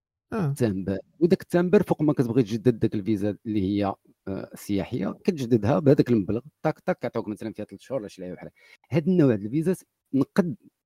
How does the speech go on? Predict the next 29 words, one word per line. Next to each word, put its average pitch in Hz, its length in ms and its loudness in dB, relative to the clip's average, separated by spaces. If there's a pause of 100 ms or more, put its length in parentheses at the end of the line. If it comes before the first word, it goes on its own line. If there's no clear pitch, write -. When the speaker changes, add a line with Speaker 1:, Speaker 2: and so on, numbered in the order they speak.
(120)
Speaker 2:
نت-، 117 400 -6
نتقبلوا 120 500 2
يعني 107 200 0
كفكره، - 520 -6 (140)
اوكي، - 380 -2
نديروا 127 380 6
هاد 107 100 2
النوع 113 180 -2
هذا 92 120 0
ديال 95 180 -4
الفيزا 82 340 -12 (500)
ديال 104 380 -2 (100)
انها 101 280 -4
بالنسبه 101 400 -6
للسياح - 500 -12 (360)
اللي 120 240 0
هو 160 240 2
بيان 160 200 4
سور 147 280 2
ما 135 120 2
ياثرش. - 340 -6
يعني 127 160 2
داكشي 156 240 -6
كنقول 131 280 2
لك - 80 -4
الحاجه 104 220 -8
خصها - 220 -12
تتخذ 92 280 -10
بالعقل 151 400 -8